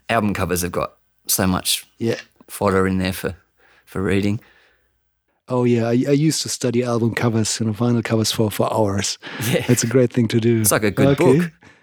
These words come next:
Speaker 2: So reggae was really early in your life.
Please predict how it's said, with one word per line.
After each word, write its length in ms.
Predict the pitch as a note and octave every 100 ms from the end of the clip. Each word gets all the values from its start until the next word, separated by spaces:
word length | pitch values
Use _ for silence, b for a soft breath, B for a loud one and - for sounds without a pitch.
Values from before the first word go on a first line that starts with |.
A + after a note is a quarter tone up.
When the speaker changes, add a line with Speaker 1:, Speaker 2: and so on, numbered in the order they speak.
| b b b _
Speaker 2:
So 400 | - C3+ B2 - -
reggae 320 | C#3 D3+ D3+
was 220 | C#3+ C3 -
really 380 | D3 C#3 C#3+ C#3+
early 380 | C#3+ C#3+ C3+ C3+
in 80 |
your 140 | A#2+ B2+
life. 600 | A#2+ G#2 F#2+ - -